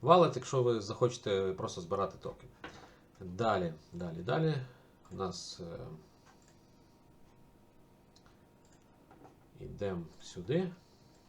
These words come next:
Тут, в принципі, нічого немає, е, бо сам шаблон по факту нічого не, не потребує. У нас тільки є, я сюди поклав просто файли з публічними ключами.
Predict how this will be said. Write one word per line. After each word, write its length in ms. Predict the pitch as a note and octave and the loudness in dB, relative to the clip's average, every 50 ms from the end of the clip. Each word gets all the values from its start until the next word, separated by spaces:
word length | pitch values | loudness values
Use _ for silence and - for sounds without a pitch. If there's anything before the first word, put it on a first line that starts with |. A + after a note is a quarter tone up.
| - - - - - - - - - | -20 -20 -20 -20 -20 -20 -20 -6 -2
Тут, 220 | F3 D#3+ - - | -2 -2 -2 -4
в 20 | - | -4
принципі, 480 | - - C#3 D#3+ C3 - - - G2+ | 0 4 4 4 4 2 -2 -8 -8
нічого 360 | G#2+ G#2+ - - A2+ G2 F#2 | -10 -8 -2 0 0 0 0
немає, 500 | F2+ G2+ A#2 D3+ E3+ E3 C#3+ G#2+ F#2+ - - - - - - - - - - - - - | -2 -2 0 2 2 2 2 0 -2 -6 -10 -18 -20 -20 -20 -20 -20 -20 -20 -14 -8 -6
е, 100 | F2 F2+ | -6 -4
бо 160 | F2 E2+ G2+ | -4 -4 -4
сам 220 | - A#2+ A2 - | -2 -2 -2 -2
шаблон 480 | - - F#2 F#2 G#2+ G#2+ G2 F2+ E2+ E2 - - - | -4 -6 -6 -2 -2 0 0 -2 -2 -6 -8 -12 -12
по 100 | F#2+ F#2 | -12 -12
факту 400 | - - - E3 E3 - - F3+ | -4 -2 -2 -2 0 -2 -6 -6
нічого 320 | F3+ F3+ - - - E3 | -6 -6 -6 -6 -6 -6
не, 120 | E3+ E3 | -6 -6
не 260 | E3 D#3+ - - - - | -8 -8 -10 -14 -14 -12
потребує. 540 | - - G2+ A2+ C3 D3+ F3+ E3+ D#3 C#3 B2+ - - - - - - - - - - - - - - - - - - - - - - - - - - - - - - G2+ | -8 -6 -4 -4 0 2 2 2 2 0 -4 -8 -14 -20 -20 -20 -20 -20 -20 -20 -20 -20 -20 -20 -20 -20 -20 -20 -20 -20 -20 -20 -20 -20 -20 -20 -18 -16 -16 -16 -14 -12
У 40 | G2+ | -8
нас 140 | G#2+ G#2 - | -8 -8 -8
тільки 220 | - - - G2 | -8 -10 -12 -10
є, 380 | F#2 F#2 F#2 F2 - - - - F2 F2 E2 - - - | -8 -6 -4 -4 -4 -4 -6 -8 -10 -12 -14 -12 -8 -8
я 100 | G2 F#2 | -8 -8
сюди 280 | - F2+ E2+ F2 E2 - - - | -8 -10 -10 -10 -12 -12 -14 -18
поклав 320 | - E2 - F2+ D#2+ D#2+ | -18 -10 -8 -8 -8 -8
просто 340 | - - E2+ - - F2 - - - - - - - - | -8 -8 -10 -8 -10 -12 -14 -14 -18 -20 -20 -20 -14 -6
файли 240 | - F#2+ F2 E2 E2+ | -2 -2 -2 -2 -4
з 60 | E2+ | -6
публічними 500 | - - F#2 E2+ F#2 F2 - - F#2+ G2 | -8 -10 -8 -8 -6 -8 -8 -8 -10 -8
ключами. 480 | F#2+ - D#3 D#3+ - F3+ E3 D#3 C#3 | -6 -4 -4 -2 0 0 0 0 -2